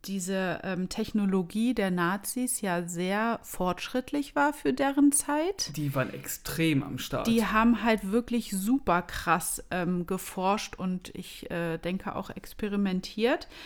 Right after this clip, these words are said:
Speaker 1: Es gibt, ähm, tatsächlich eine, äh, äh, Konstruktion, das ist irgendwo in der Nähe von Polen oder so, ähm, das musst ihr mal googeln.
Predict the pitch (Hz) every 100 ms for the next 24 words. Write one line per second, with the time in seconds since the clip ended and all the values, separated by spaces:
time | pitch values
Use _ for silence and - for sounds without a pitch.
0 | - - - - - 214 - - 254 -
1 | - - - 214 220 220 220 - - -
2 | - _ _ - - - - - 202 202
3 | - 202 240 - 277 285 - - 202 208
4 | 202 202 - - 208 196 190 - 185 185
5 | 175 - - 214 214 - - 214 - -
6 | - - 202 202 233 294 415 - - -
7 | _ 190 196 - 208 - 214 226 220 202
8 | 220 240 202 202 - 240 208 180 165 170
9 | 180 208 262 330 - - - - - 214
10 | 220 220 220 220 - - - - - -
11 | - - - - - - - 226 214 220
12 | 220 233 214 208 226 233 202 214 254